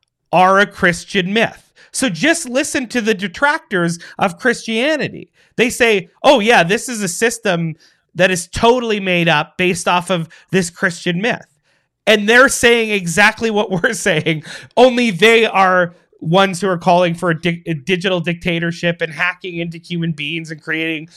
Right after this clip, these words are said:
meat machines and destroying the, the global population, all those things. We're saying that's evil and disgusting and is against these God-given, uh, God-ordained rights.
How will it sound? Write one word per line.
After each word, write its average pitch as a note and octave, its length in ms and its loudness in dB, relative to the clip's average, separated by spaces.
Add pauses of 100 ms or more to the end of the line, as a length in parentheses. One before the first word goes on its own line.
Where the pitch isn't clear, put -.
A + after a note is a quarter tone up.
(160)
meat F3+ 280 -2
machines F3 640 -4
and D3+ 160 -4 (220)
destroying F3 680 -2 (240)
the, D#3+ 280 -6
the E3 140 -4
global F3+ 360 -2
population, F3+ 640 -4
all F3 160 0
those F#3+ 340 -2
things. G#2 440 -14 (220)
We're A3+ 160 2
saying F#3+ 340 0
that's F3 240 0
evil D#3+ 460 -2
and D#3+ 160 -4
disgusting D#3+ 840 -4 (240)
and F3 360 -2 (200)
is F3 180 -2
against F#3+ 520 -4
these E3+ 200 -2
God-given, D3 760 -4 (320)
uh, E3 100 0
God-ordained D#3+ 840 -2
rights. C#3 460 -6